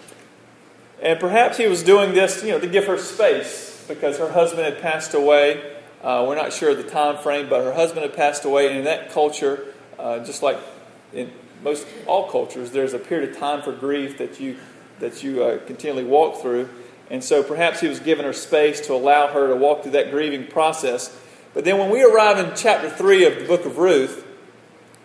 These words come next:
Naomi, her mother-in-law, seeks to put this relationship between Ruth and Boaz in motion.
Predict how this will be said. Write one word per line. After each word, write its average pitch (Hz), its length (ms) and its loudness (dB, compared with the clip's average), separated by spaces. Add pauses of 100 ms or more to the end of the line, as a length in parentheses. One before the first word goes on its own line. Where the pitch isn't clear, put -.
Naomi, 156 760 4 (600)
her 165 100 0
mother-in-law, 156 880 4 (320)
seeks - 460 -4
to 254 100 0
put 240 300 4
this 208 200 2
relationship 180 800 2
between 165 280 -6
Ruth 170 460 2
and 143 180 -6
Boaz 151 480 6
in 139 180 -6
motion. 143 480 -2